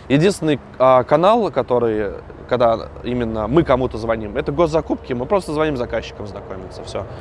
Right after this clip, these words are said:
Выиграли тендер, заказчику позвонили,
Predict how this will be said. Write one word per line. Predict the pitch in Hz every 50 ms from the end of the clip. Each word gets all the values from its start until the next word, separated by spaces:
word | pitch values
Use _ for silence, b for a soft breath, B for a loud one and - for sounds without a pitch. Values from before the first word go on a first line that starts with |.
| B B -
Выиграли | 151 202 208 196 196 190 190 185 180 160 147 139 -
тендер, | 214 214 214 208 190 196 190 185 - - - - - -
заказчику | 117 135 135 156 147 139 - - - 143
позвонили, | - 160 151 170 170 175 190 196 185 175 165